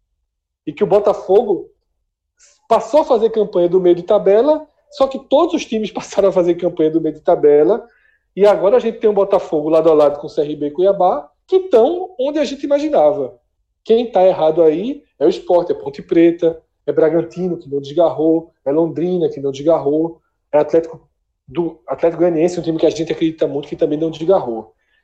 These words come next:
Então, é, eu acho que esse momento a gente rodaria, rodaria, rodaria, mas é uma análise condensada,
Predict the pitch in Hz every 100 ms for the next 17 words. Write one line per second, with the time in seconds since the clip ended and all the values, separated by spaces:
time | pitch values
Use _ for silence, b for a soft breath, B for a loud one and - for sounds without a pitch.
0 | _ - 139 - 139 147 170 165 139 139
1 | 135 131 123 117 - 160 165 - 190 202
2 | 185 160 175 175 202 - _ _ - 143
3 | 175 175 180 185 170 196 220 185 175 165
4 | 156 190 175 170 147 131 147 160 170 -
5 | b _ - 151 147 - - 160 170 147
6 | 143 - 165 160 147 - 123 127 139